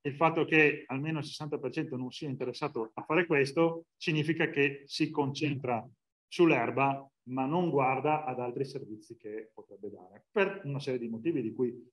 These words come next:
probabilmente uno dei principali è legato anche al fatto che non è lui il proprietario del, della struttura.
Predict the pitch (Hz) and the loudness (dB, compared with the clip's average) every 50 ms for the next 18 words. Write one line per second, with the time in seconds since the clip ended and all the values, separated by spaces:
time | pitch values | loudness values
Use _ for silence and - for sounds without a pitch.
0 | _ _ 117 117 120 120 131 147 147 147 131 123 131 127 117 113 113 123 127 120 | _ _ -6 -4 -2 0 -2 0 0 0 0 0 0 -2 -2 -4 -4 -4 -6 -6
1 | - 127 - - 113 120 190 208 131 - - - _ _ _ 120 117 117 110 127 | -6 -10 -8 -6 -2 0 0 0 -2 -6 -12 -18 _ _ _ -4 -4 -2 0 0
2 | 127 127 - 123 123 120 123 139 120 - 120 113 - 139 - - 113 107 104 110 | 0 2 2 0 0 0 0 -2 -2 -2 -4 -4 -4 -8 -6 -6 -6 -6 -6 -6
3 | 123 131 127 127 - - _ - 104 117 131 131 117 - - - 110 98 101 110 | -6 -8 -8 -8 -12 -18 _ -12 -8 -4 -2 -2 -4 -4 -8 -12 -14 -16 -16 -14
4 | 110 107 104 101 95 95 92 92 90 87 _ _ _ _ _ _ _ _ 92 _ | -12 -10 -10 -10 -10 -12 -18 -20 -20 _ _ _ _ _ _ _ _ _ -20 _
5 | - - - _ _ _ _ _ - - _ _ _ _ _ _ _ 104 98 - | -20 -20 -20 _ _ _ _ _ -20 -20 _ _ _ _ _ _ _ -12 -12 -10
6 | - 120 110 - 156 123 98 | -8 -10 -4 0 0 0 0